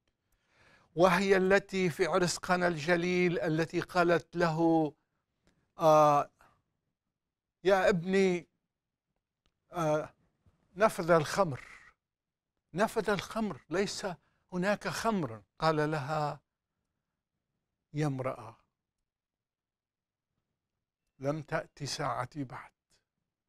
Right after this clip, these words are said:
وأيضًا أيها الأعزاء، الشخص الثاني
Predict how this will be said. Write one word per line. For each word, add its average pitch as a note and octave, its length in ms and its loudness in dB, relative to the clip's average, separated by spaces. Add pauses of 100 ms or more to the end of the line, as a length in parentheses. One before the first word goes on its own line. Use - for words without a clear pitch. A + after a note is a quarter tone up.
(2000)
وأيضًا D#3 420 6 (2250)
أيها D#3+ 280 0
الأعزاء، D3 600 -2 (2250)
الشخص - 420 -2
الثاني F#3 720 0